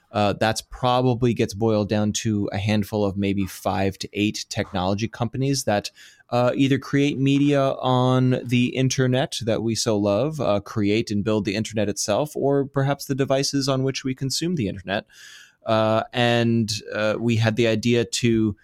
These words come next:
get into this discussion of, you know, which of these companies is having the quote unquote best or most positive effect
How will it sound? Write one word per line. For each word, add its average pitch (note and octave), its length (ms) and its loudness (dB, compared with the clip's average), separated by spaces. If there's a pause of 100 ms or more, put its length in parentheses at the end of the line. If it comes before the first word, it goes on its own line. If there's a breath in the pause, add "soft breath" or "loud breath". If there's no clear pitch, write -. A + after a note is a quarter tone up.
(420 soft breath)
get A2+ 180 2
into C3 260 2
this C3 180 0
discussion B2+ 580 2
of, B2+ 420 0 (400 soft breath)
you F#3 100 2
know, D#3 120 4
which D3+ 260 2
of F#3 80 2
these F3+ 220 0
companies D#3+ 580 2
is C3 220 -2
having C3 800 2 (500)
the C3+ 80 2
quote C3 240 2
unquote A#2+ 540 2
best A#2+ 420 2
or A2+ 100 4
most G#2+ 360 0
positive B2+ 500 -2
effect E3 500 -4